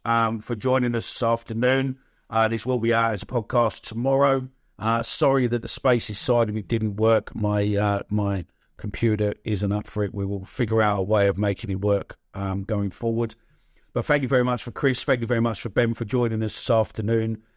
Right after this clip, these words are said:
And if you want to continue the conversation, then please, on the post we put out on, on Twitter, uh, advertising this show,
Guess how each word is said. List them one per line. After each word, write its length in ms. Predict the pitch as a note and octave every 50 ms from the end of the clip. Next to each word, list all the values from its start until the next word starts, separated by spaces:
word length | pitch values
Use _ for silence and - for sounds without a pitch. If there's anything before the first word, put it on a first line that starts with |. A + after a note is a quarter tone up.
| _ _
And 180 | - A#2+ B2+
if 140 | C#3+ C3+ -
you 60 | D#3 D3
want 80 | D#3+
to 80 | D#3 D3+
continue 520 | - - D3 - - - E3+ E3+ D#3+ D3+
the 100 | C3+ C3
conversation, 840 | - - C3+ B2+ A#2+ A#2+ - - C3+ B2 A#2 G#2+ - - A#2+ A2 A2+
then 160 | A#2 A#2 A#2
please, 420 | - - C3 B2 A#2 A2+ - - - _ _ _ _ _ _
on 200 | - B2 B2 A#2+
the 80 | A#2+
post 360 | - - B2+ B2 A#2 A2 - -
we 80 | A2+
put 160 | G2 - B2
out 280 | A2 A2 A2+ A2+ - - _
on, 400 | - A2 A2 A2 G#2+ G#2 G#2+ G#2 -
on 220 | - A2 A2 A2 A2
Twitter, 440 | - - C3 A#2+ - - A#2 A2 - - _ _ _ _ _ _
uh, 220 | - G2 G2+ G#2 -
advertising 640 | - B2 A2 A2 - - - A2 A2 G#2 G2+ G#2 G2+
this 160 | A2 A2+ G#2+
show, 380 | - - A2+ G2+ F#2+ F#2+ G2